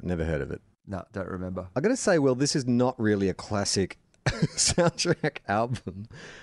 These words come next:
Speaker 1: I mean, apart from Don't Worry, Be Happy and Kokomo, there's, uh, This Magic Moment by Leroy Gibbons. Have you heard of that?
Speaker 2: Mm. This magic moment. Maybe, maybe.
Speaker 1: Okay.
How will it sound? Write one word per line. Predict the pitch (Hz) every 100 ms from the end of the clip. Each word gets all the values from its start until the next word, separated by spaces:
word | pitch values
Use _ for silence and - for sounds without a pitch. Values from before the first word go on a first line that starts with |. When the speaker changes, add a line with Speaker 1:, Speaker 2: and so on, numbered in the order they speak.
| 98
Speaker 1:
I |
mean, | 139 165
apart | 220 226 208
from | 214
Don't | 170 160
Worry, | 147
Be | 139 131
Happy | 120 120
and | 113
Kokomo, | 113 110 107 82 92
there's, | 120 117 110 101
uh, | 110 104 101 98 95 98
This | 107 113 117 123
Magic | 143 127 127
Moment | 117 147
by | 113 107
Leroy | 107 113 107 104
Gibbons. | 92 110 147 170 147 120
Have | 113
you |
heard | 117
of | 110
that? | 135 175 95
Speaker 2:
Mm. | 98 95 92 87 82 _ _ _ _ _ _ _ _
This | 101 110 104 - 117
magic | 135 147 147 151 113 131 139
moment. | 131 151 147 143 90 95 -
Maybe, | 120 120 120 190 202 _ -
maybe. | 110 135 226 - _ _ _ 87
Speaker 1:
Okay. | 80 92